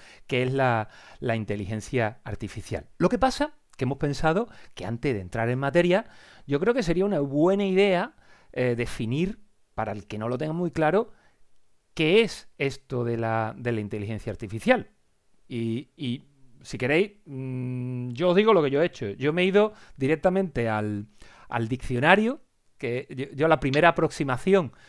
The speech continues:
eh, que hago en un tema es irme al diccionario y fijaros que según la, la Real Academia de, de la Lengua Española, la inteligencia, ¿vale? Tiene varias acepciones.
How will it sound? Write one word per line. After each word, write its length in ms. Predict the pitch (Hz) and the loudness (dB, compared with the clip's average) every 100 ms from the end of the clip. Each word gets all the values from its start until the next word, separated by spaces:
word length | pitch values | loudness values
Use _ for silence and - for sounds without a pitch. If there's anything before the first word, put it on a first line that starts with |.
| - - | -20 -8
eh, 260 | 131 120 123 | -2 0 2
que 120 | 135 | 4
hago 260 | 156 143 127 | 4 4 2
en 80 | |
un 160 | 143 131 | 0 2
tema 340 | 180 196 226 | 2 2 0
es 220 | 139 175 - - | 0 -2 -2 -4
irme 380 | 170 190 180 | 0 2 2
al 100 | 156 | 2
diccionario 580 | 156 185 180 185 190 226 - - - - | 0 0 2 2 2 -2 -8 -20 -20 -14
y 360 | 175 151 147 - - | -6 -4 -4 -8 -16
fijaros 520 | - 143 165 226 269 - - | -6 2 4 4 2 -8 -12
que 240 | 135 120 - | -8 -8 -6
según 400 | - 113 175 196 | -6 -2 0 2
la, 400 | 151 120 107 107 | 2 2 -2 -6
la 380 | 131 117 110 104 | -6 -4 -4 -6
Real 240 | 110 120 | -4 -4
Academia 580 | 131 123 147 214 147 95 - - _ | -2 -2 -2 -2 -4 -6 -16 -20 _
de, 500 | - 113 107 104 101 | -10 -6 -6 -6 -8
de 120 | 101 | -10
la 100 | 107 | -10
Lengua 240 | 98 107 127 | -8 -8 -8
Española, 520 | 151 160 190 240 - - - _ _ - | -4 -2 2 0 -2 -16 -20 _ _ -14
la 160 | 117 120 | -8 -6
inteligencia, 880 | 120 113 98 165 240 - 151 180 - _ _ _ _ | -4 -4 0 0 0 -2 -6 -6 -8 _ _ _ _
¿vale? 400 | - 113 101 180 - _ _ _ _ _ - _ _ - - | -16 -8 -4 -4 -6 _ _ _ _ _ -20 _ _ -18 -14
Tiene 240 | - 139 165 | -6 -2 2
varias 280 | 151 131 117 | 2 0 -4
acepciones. 600 | - - - 294 92 | -6 -6 -4 -6 -6